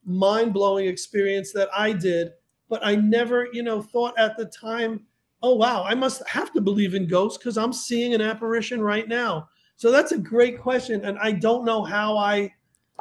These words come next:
how I live with the fact that even though I don't believe in ghosts per se, these things are, you know, they're happening all the time. And as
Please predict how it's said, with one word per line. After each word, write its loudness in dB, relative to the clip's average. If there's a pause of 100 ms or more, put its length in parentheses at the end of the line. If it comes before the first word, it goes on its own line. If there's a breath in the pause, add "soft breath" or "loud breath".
(120)
how -2
I 2
live 6
with -2
the -2
fact -2
that 0 (300 soft breath)
even 4
though 2
I 2
don't 2 (100)
believe 2
in 0
ghosts 0
per -6
se, 2 (560)
these 2
things 0
are, 0
you -2
know, -2
they're -2
happening -4
all -2
the -4
time. -4
And -2
as -2